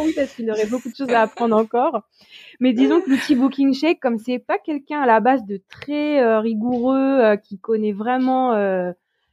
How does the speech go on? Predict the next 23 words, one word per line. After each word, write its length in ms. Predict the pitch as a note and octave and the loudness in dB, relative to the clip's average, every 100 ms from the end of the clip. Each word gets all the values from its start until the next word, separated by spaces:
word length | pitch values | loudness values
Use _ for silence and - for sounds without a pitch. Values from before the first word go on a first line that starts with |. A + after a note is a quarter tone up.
| - | -6
les, 140 | G#3+ | -2
les 140 | G#3+ G#3+ | -2 -4
systèmes 480 | - B3 C#4 B3+ A3 | -4 -2 2 2 2
de 80 | |
facturation 800 | G#3+ A#3+ A#3+ - B3 A3+ A3+ A#3+ | 2 -2 -4 -6 0 0 0 2
et 120 | A3 G#3+ | 2 2
tout, 320 | C4+ D4 E4+ | 0 0 2
bah, 160 | F#3 F#3+ | 2 0
franchement, 340 | B3+ B3+ D4 | -4 -6 -8
sans 160 | D4 A#3+ | -4 -2
Booking 380 | A3+ A3+ A#3 A3+ | -2 -2 -2 0
Shake, 160 | C#4 | 0
on 60 | A#3+ | 0
n'aurait 240 | F#3+ F#3+ | 2 2
jamais 260 | G3 A3+ A3+ | 2 2 2
pu 160 | A3 A#3 | 0 -4
lui 140 | G#3+ | -2
déléguer 460 | F#3+ G3 F#3+ F#3+ G3+ | -2 -2 -2 -4 -6
cette 200 | G3+ - | -8 -10
tâche, 260 | E3 - | -14 -14
hein. 120 | E3+ - _ _ _ | -18 -18 _ _ _
Parce 120 | G#3 | -16
que 100 | - | -10